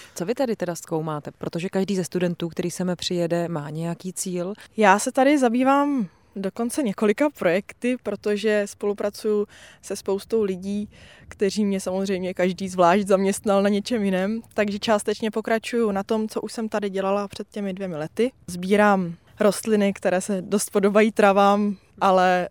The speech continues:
Speaker 2: eh, je to bika. Tady roste asi pět druhů bik přibližně. A já sbírám jednu konkrétní a sbírám vzorky listů, suším je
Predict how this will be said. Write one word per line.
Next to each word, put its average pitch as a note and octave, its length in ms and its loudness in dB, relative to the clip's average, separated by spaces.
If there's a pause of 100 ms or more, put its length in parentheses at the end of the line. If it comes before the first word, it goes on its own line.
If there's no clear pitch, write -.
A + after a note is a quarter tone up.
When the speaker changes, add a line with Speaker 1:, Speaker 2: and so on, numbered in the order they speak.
Speaker 2:
eh, F3 240 -4
je G3 100 0
to F3+ 120 -4
bika. A3 380 0 (100)
Tady E3+ 260 -2 (240)
roste F#3 360 -2
asi G3+ 200 -4
pět G3+ 200 -2
druhů F3+ 360 -6
bik F#3 320 -2 (340)
přibližně. F#3 600 -6 (280)
A G3+ 420 2 (220)
já G3+ 160 6
sbírám G3+ 380 2
jednu F#3+ 180 -2
konkrétní A3+ 800 -2 (160)
a G3 100 0
sbírám F#3+ 640 2 (180)
vzorky F3+ 360 2
listů, A3+ 480 -6 (100)
suším G#3+ 460 0
je G#3 220 2